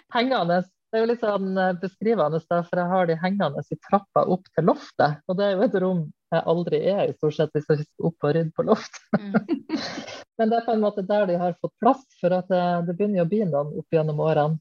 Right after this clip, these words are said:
Speaker 2: Ja.
Speaker 1: eh, og spesielt, for jeg, for det, det er jo en ting, jeg har vært med på utrolig mye løp.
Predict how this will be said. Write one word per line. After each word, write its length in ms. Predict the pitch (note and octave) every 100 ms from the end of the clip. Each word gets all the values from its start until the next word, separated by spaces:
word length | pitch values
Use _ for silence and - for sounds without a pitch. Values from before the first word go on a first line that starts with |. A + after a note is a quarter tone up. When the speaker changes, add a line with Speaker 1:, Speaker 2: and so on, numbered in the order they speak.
| _
Speaker 2:
Ja. 160 | - E3
Speaker 1:
eh, 260 | D#3+ D#3+
og 200 | D#3 E3+
spesielt, 460 | E3+ F3+ - F#3+ F#3+ _ - - - _ _ _ -
for 180 | - G3+
jeg, 220 | G#3 -
for 140 | G3+
det, 60 | G3+ G3
det 120 | G#3+
er 140 | G#3 E3+
jo 80 | D#3
en 120 | E3+
ting, 200 | F3 E3
jeg 100 | E3
har 140 | F3+ E3+
vært 140 | F#3
med 180 | - D3+
på 100 | D3 -
utrolig 680 | E3+ - - G3+ G3+ C3+
mye 220 | D3 D3 D3+
løp. 400 | G3 C3+ _